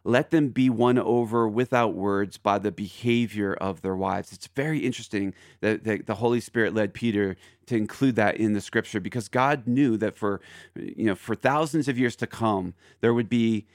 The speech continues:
many believers, one believer, and, and perhaps married to an unbeliever, that would ask the same similar question that you're asking.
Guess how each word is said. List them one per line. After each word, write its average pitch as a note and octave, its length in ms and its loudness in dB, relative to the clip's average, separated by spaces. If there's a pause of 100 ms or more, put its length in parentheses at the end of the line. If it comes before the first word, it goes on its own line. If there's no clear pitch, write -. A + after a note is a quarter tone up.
(180)
many B2+ 440 4
believers, G#2 600 -2
one A#2+ 360 4
believer, C3+ 500 0 (140)
and, G#2+ 240 0
and G#2 200 -2
perhaps A2 300 0
married A2+ 320 2
to B2+ 160 0
an A#2 100 2
unbeliever, A2 600 0
that A2 160 0
would G#2 260 -2 (600)
ask C3+ 340 0
the B2+ 100 0
same C3 300 4
similar C3+ 380 2
question A#2+ 400 0
that G2+ 80 2
you're G#2 160 2
asking. F#2 540 -6